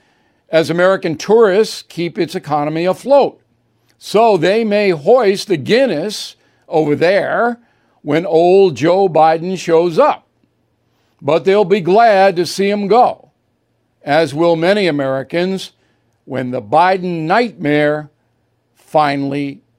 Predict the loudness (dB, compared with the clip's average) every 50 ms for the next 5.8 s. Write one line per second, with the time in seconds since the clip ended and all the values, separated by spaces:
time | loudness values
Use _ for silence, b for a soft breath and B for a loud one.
0 | _ -8 -6 -6 -6 -6 -10 _ _ _ _ -20 -20 -20 -20 _ _ _ _ _
1 | _ _ _ _ _ _ _ _ _ _ -4 -4 0 0 2 2 2 2 4 2
2 | 2 2 4 4 4 4 4 2 2 2 2 2 0 -2 0 2 2 2 2 0
3 | -2 -2 -2 -2 -2 -2 -4 -6 -6 -2 0 0 2 2 2 2 0 0 0 0
4 | -2 -2 -2 -2 -2 -6 _ _ _ -8 -6 -4 -4 -6 -4 -4 -2 -2 0 -2
5 | -2 -2 -2 -2 -4 -6 -10 -10 -4 -2 -2 -2 -2 -6 -10 _